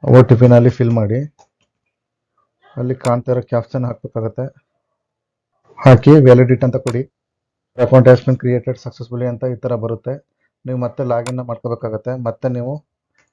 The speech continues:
ರಿಜಿಸ್ಟರ್ ಮಾಡ್ಬೇಕಾದ್ರೆ ಕೊಟ್ಟಿರ್ತಕ್ಕಂಥ ಫೋನ್ ನಂಬರ್ನ ಹಾಕಿ ವೆರಿಫೈ ಅಂತ ಮಾಡ್ಬೇಕಾಗತ್ತೆ.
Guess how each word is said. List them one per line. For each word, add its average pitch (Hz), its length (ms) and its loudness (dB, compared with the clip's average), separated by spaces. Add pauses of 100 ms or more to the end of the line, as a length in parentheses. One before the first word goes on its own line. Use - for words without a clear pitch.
ರಿಜಿಸ್ಟರ್ 127 320 -12
ಮಾಡ್ಬೇಕಾದ್ರೆ 123 380 -8
ಕೊಟ್ಟಿರ್ತಕ್ಕಂಥ 123 500 -12
ಫೋನ್ 123 260 -10
ನಂಬರ್ನ 120 320 -10
ಹಾಕಿ 127 340 -12 (500)
ವೆರಿಫೈ 135 420 2
ಅಂತ 120 200 -4
ಮಾಡ್ಬೇಕಾಗತ್ತೆ. 110 640 -8